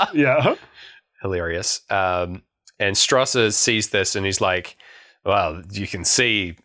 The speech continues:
Speaker 2: like, this bar has to be shut down because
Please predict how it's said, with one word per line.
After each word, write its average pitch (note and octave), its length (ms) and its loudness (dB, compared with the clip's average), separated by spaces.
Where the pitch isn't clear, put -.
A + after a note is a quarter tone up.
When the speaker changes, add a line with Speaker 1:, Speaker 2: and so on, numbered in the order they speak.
Speaker 2:
like, F2+ 280 -2
this - 160 0
bar G2+ 280 2
has G#2 180 -2
to - 80 -8
be F#2+ 80 -4
shut G2 280 0
down A#2 300 0
because F2+ 600 -4